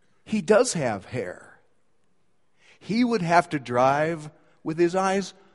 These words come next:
open because he's like us, God in a body. So he's kin, but remember, that's not enough. He has to be kin who's willing to take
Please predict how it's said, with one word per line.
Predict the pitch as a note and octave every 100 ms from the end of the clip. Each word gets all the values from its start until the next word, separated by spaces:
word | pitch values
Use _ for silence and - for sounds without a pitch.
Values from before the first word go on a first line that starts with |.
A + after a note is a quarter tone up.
| _ -
open | G#3 A3+ D#3+ G2 - _ _ _ _ _ _ _ _ _ _
because | - F#3 F#3+ F#3 F#3 - - _
he's | - D#3+ F3 D3+
like | D3 C#3+
us, | C3+ A#2+ - - - - - - _ -
God | C#3+ D#3 D#3+ E3 D#3+
in | C3
a |
body. | A2 - A2 C#3+ C#3 A2+
So | D3+
he's | C#3+ F#3+
kin, | - - D#4 G3+ A#2 A2 D3+ F#3 - - _
but | - D#3+
remember, | E3+ F3+ G3
that's | F#3+ A3 -
not | G#3+
enough. | G3+ G3 G2 - - -
He | _ G3+ A3+
has | G3 G3
to | -
be | D3
kin | C3+ - - C#4 F#3+ D3+ D3+
who's | D#3 D3
willing | G#3+ G#3+ G#3
to | G3 G3 F3 F3 E3 - - _ _ _ _
take | - A3+ A3+